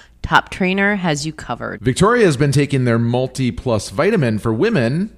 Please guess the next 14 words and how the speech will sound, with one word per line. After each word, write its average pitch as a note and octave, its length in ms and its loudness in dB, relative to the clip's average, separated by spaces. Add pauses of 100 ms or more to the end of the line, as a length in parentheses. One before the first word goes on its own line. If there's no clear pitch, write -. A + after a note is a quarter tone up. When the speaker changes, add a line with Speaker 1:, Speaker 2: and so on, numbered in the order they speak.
Speaker 2:
and A2+ 140 -2
it's G#2 120 -4
specifically G#3 680 -4
formulated A#2 640 0
to A2 100 -4
improve A2 400 -2
gut D#3+ 220 -2
health, G3 500 -2
reduce A#2 320 -2
stress, F#3 480 -4
and A2+ 260 -2
maintain D#3+ 600 -2
cellular F#3 760 0
efficiency. E2+ 1000 -4